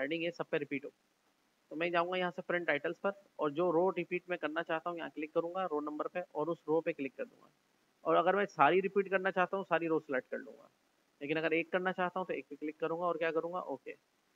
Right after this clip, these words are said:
तो आप देखेंगे ऑटोमेटिकली पेज लेआउट में वो रो खुद ब खुद यहाँ पे कंटिन्यू होना शुरू हो जाएगी। अब यहाँ पर आपने करना ये है कि नॉर्मल व्यू में ऐसा नहीं होगा, नॉर्मल व्यू में सिंगल दिखाई देगा, जबकि पेज लेआउट में आपको ऐसे दिखाई देगा।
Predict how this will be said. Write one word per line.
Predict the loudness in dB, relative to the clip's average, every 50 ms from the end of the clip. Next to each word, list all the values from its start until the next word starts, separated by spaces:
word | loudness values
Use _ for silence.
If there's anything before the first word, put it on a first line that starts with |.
| _ _ 6
तो |
आप | 6 8 8 6
देखेंगे | 2 0 0 -2 -2 -2
ऑटोमेटिकली | 0 0 0 0 2 0 0 0 0 -6 -6 -6 -2
पेज | -2 -2 -2 0
लेआउट | 2 2 2 2 2 0 -2
में | -4 0
वो | 2 2 4
रो | 4 2 0 -2 -6 -14 -20 _ _ _ _ _
खुद | -4 -2 0
ब | 0 -2
खुद | 0 _ -4 -4 -4 _ _ _ _ _ -8
यहाँ | -4 -4 -2 -2
पे | -2
कंटिन्यू | -2 -2 -2 -2 -2 -4 -4 -2
होना | -2 -2 -4 -6
शुरू | -6 -10 -10 -6 -6
हो | -6
जाएगी। | -6 -8 -14 -16 -20 _ _ _ _ _ _ _ _ _ _ -20 -20 _ _ _ _ _ _ -2
अब | -2 0 2
यहाँ | 0 2 6 4 6
पर | 6 6 4
आपने | 4 2 2 2 0 -2
करना | -2 -2 -2 0 -2
ये | 0 0 -2
है | -2 -2
कि | -2
नॉर्मल | 2 4 4 4 4 4 2 0 2
व्यू | 2 0 2
में | 2 2 0
ऐसा | 2 0 0
नहीं | 0 0 -2 -2
होगा, | -2 0
नॉर्मल | 2 2 2 2 2 0 0
व्यू | 0 0 -2
में | -2
सिंगल | -4 -4 -2 -2 0 0
दिखाई | -2 -2 -2 -2
देगा, | -2 -4 -4 -4 -2
जबकि | -2 -2 -2 -4
पेज | -2 0 0 -2 0 0
लेआउट | 0 2 2 0 -2 -2
में | -4 -2
आपको | -2 -2 -2 -4 -6
ऐसे | -6 -6 -8 -14
दिखाई | -12 -10 -10 -10 -10
देगा। | -12 -20 -20